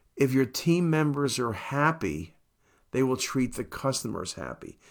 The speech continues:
So let me just touch on that a little bit. And Marla's the person. Again, I've worked at many companies. You know, the best leaders and executives have been able to create work cultures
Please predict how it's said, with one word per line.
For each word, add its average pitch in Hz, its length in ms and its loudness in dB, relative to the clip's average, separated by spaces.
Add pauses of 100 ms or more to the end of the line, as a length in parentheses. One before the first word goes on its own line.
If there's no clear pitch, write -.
(100)
So - 140 -6
let 196 80 4
me 214 100 6
just 151 280 0
touch 139 260 2
on 131 120 0
that 117 180 0
a 107 40 2
little 117 260 2
bit. 101 260 0 (240)
And 135 120 2
Marla's 185 500 6
the 160 80 -2
person. - 640 -4 (480)
Again, 139 640 0 (280)
I've 127 200 -2
worked 151 240 4
at 139 100 2
many 123 460 0
companies. - 1040 -4 (920)
You 127 200 0
know, 117 480 0
the 117 140 -4
best 127 500 0
leaders 135 320 2
and 147 100 2
executives 127 500 0
have 117 80 -4
been 110 100 -2
able 117 240 -2
to 127 100 -4
create 131 300 0
work 143 260 2
cultures 120 640 0